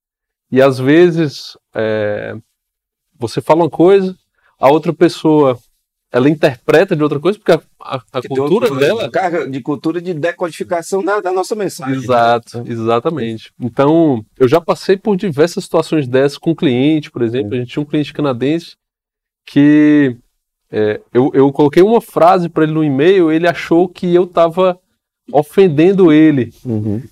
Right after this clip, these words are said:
Speaker 1: Então, hoje, é, a gente tem um, um grande desafio dentro da empresa, essa questão cultural, mas que, é, faz parte do desafio também.
Speaker 2: É, a diversidade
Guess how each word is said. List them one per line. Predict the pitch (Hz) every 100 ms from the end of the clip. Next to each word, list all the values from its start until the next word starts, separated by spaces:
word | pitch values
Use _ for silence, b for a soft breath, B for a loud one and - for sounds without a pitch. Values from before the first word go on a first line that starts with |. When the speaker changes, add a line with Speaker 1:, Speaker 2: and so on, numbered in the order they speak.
| _ -
Speaker 1:
Então, | 120 135 156 170 147 117 -
hoje, | 120 175 180 147
é, | 69 - -
a | 104
gente | 131 131
tem | - 143
um, | 170 151 120 123
um | 113
grande | 123 156 156
desafio | 151 147 147 131 151 190 156 120 _ -
dentro | 117 139 139
da | 143
empresa, | 120 120 139 156 127
essa | 127 -
questão | 135 - 135 143 139 127
cultural, | - 143 - 143 113 143 - _ -
mas | 139 196
que, | - 277 277 247 - _ _ _ _ _ _ B -
é, | 127 127 120
faz | - 160
parte | - 156
do | 190
desafio | 185 208 - 147
também. | 147 120 107 B B
Speaker 2:
É, | 180 135 160
a | 139 151
diversidade | 143 143 143 165 135 123 156